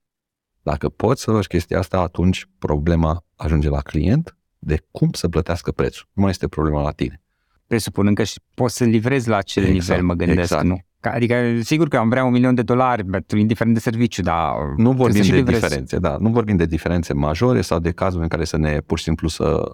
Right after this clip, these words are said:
Speaker 1: să ne
Speaker 2: Da.
Speaker 1: deconectăm de piață. Sunt unele companii care
Speaker 2: Exact.
Speaker 1: fac greșeli strategice, am trecut și eu prin asta.
Speaker 2: Realitatea
Speaker 1: Da,
Speaker 2: pieței.
Speaker 1: realitatea pieței. Dar, iarăși, tot apropo de preț, și aici este o părere pur personală, în sine,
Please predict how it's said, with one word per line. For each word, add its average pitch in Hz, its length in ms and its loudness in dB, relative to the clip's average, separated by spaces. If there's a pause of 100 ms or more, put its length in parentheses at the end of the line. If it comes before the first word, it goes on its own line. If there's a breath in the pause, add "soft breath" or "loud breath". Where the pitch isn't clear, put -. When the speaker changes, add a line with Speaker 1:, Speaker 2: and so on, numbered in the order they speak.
(180)
Speaker 1:
să - 180 -6
ne 76 140 0
Speaker 2:
Da. 85 260 -2
Speaker 1:
deconectăm 87 580 0
de 73 140 0
piață. 110 640 -4
Sunt 113 300 0
unele 78 160 -2
companii 80 360 -2
care 85 120 0
Speaker 2:
Exact. 147 200 2
Speaker 1:
fac 95 140 2
greșeli 73 400 -6
strategice, 82 720 -4
am 82 360 -2
trecut 82 300 -4
și - 80 -8
eu 95 60 2
prin - 180 -4
asta. 82 120 2
Speaker 2:
Realitatea 120 400 0
Speaker 1:
Da, 87 60 4
Speaker 2:
pieței. 82 180 2
Speaker 1:
realitatea 78 360 -4
pieței. 139 360 -4 (540 soft breath)
Dar, 104 540 2
iarăși, 131 640 0 (520)
tot - 220 2
apropo 90 560 -2
de 85 100 0
preț, 92 180 -2
și - 100 -6
aici 92 160 2
este 87 200 -4
o 82 40 0
părere 85 640 0
pur - 180 -4
personală, 90 800 -2
în 101 100 -2
sine, 117 400 0